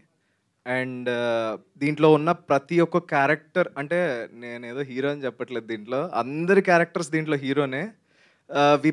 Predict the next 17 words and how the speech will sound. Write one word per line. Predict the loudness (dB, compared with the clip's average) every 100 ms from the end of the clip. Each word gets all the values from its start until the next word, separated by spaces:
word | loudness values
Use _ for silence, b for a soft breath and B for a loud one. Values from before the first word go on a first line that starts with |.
| 2
played | 2 4 4
a |
roles | 6 4 4 -2
అనమాట. | -4 -8 -6
మాకు | -4 -4 -6
ఇచ్చిన | -8 -8 -4
రోల్స్ | -2 -2 -6
మేము | -10
ప్లే | -6 -4
చేసాం. | -2 -4 -6 -10 -8 -6
ప్రతి | -6 _ 0 0
ఒక్క | 0 0
రోల్‌ది, | 0 2 4 4 2 0 -2 -8 _ _ _ _ -4
ప్రతి | -4 _ -2 0
ఒక్క | 0 -2
క్యారెక్టర్ | -4 0 -2 -2 -4
ఆర్క్ | -2 -2 -2 -4